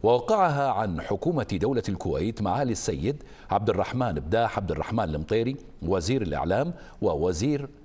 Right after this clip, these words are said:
الثقافة ووزير الدولة لشؤون الشباب، وعن حكومة جمهورية طاجكستان معالي السيد سراج الدين مهر الدين وزير الخارجية. ثالثاً،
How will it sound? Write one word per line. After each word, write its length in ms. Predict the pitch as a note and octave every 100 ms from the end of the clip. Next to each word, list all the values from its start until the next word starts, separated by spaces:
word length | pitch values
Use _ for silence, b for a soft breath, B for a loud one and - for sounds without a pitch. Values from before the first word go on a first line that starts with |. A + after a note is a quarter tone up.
| - -
الثقافة 680 | A#2 - A2+ C#3+ D2+ B2 B2+ B -
ووزير 500 | G#2+ G#2 E2+ D3 D3
الدولة 400 | F2 A#2+ A#2+ A2
لشؤون 440 | A2 F#2 - A2 G#2
الشباب، 440 | F2 - D2 B1 - - B B B
وعن 380 | G#2 F#2 F2 C2+
حكومة 460 | - G#2 - A#2 F#2
جمهورية 600 | B2+ A#2+ F#2+ D#2 G2+ G2 F#2+ F#2
طاجكستان 680 | A2+ F2+ E2 E2 - G2 D3 - B B B
معالي 460 | A#2 A2+ E3 F3+ A#2+
السيد 680 | - A2+ F#2 F#2 A2+ A2+
سراج 400 | - A2+ A#2+ C3
الدين 400 | G#2+ E2 A2 G#2+ E2
مهر 200 | A2+ A2
الدين 400 | A2 E3 F#3 E3+ B B -
وزير 380 | C3+ G#2+ A2
الخارجية. 600 | E2+ - F2 G2+ C#2+ - - - - - - - - - - B -
ثالثاً، 440 | A#2 F#2+ - D2+